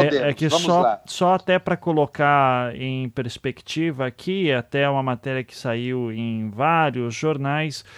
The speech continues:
Speaker 2: mas tô falando aqui da uol, decisão do S T F no caso Bendini pode anular trinta e duas sentenças que envolvem cento e quarenta e três réus,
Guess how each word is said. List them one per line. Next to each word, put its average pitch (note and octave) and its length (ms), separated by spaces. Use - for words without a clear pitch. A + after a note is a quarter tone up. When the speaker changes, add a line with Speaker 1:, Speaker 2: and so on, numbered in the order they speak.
Speaker 2:
mas B2 140
tô B2 160
falando B2+ 240
aqui B2+ 240
da B2+ 220
uol, C3+ 420
decisão C3+ 420
do D#3+ 120
S D3+ 240
T D#3 100
F C#3 300
no C3 100
caso B2+ 260
Bendini D#3 480
pode D#3 300
anular C#3+ 460
trinta G#3+ 480
e E3+ 60
duas C#3+ 320
sentenças D#3 840
que - 120
envolvem C3+ 600
cento D3 380
e D3 40
quarenta C3 320
e B2 60
três A#2+ 340
réus, A#2+ 480